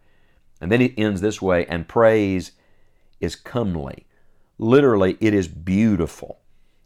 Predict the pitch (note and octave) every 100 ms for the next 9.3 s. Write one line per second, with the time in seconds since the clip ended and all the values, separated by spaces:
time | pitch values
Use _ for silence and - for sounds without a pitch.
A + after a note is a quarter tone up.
0 | - D3 C#3+ C#3 G2 F#2 - _ _ _
1 | A#2+ F#2+ G#2 F3 F3 C3 C3 C3+ - F2+
2 | A#2 B2+ - A#2+ A#2+ A#2 F#2 - - F#2+
3 | F#2+ G#2+ G2+ F#2 D2+ D2+ D2+ - - -
4 | _ _ _ _ _ _ _ - A#2+ G2
5 | - G#3 G#3+ - - D3+ C3+ A2 G2 D#2+
6 | D2+ E2 _ _ _ _ _ - G2 B2+
7 | F3 D#3 D3+ C3+ - C3+ B2 - G2 E2
8 | - C3+ C3 A2+ A2 G2+ F2+ F2 F#2 -
9 | - - -